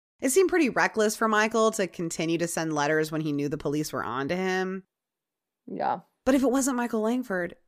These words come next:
Speaker 1: it could literally be anyone. They felt like they were constantly being watched, not just at six five seven, but at the grocery store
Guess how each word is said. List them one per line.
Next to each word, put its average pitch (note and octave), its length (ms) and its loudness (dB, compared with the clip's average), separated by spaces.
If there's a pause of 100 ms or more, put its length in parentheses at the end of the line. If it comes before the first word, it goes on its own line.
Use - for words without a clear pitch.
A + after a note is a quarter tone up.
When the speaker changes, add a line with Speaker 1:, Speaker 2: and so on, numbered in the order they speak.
(260)
Speaker 1:
it A#3 100 2
could B3 340 2 (600)
literally D#4+ 540 6
be D4+ 200 4
anyone. A3 680 2 (360)
They B3+ 140 6
felt C#4+ 200 4
like C#4 160 2
they C#4+ 80 2
were A#3+ 100 4
constantly A#3 560 0
being G3+ 300 0
watched, E3+ 420 0
not G#3+ 280 4
just D4+ 240 2
at G3+ 120 0
six A3 220 -2
five F#3 200 0
seven, D3+ 380 0
but D#3+ 100 -2
at D3+ 100 -2
the D3 60 -6
grocery E3+ 500 0
store G3+ 440 4